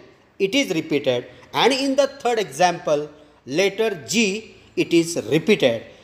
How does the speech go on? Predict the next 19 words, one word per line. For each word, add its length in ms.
So 220
let 340
me 400
say 600
once 380
again, 460
when 340
there 180
is 260
the 120
repetition 600
of 180
the 120
same 360
letter 460
or 160
syllable 680
at 240
the 80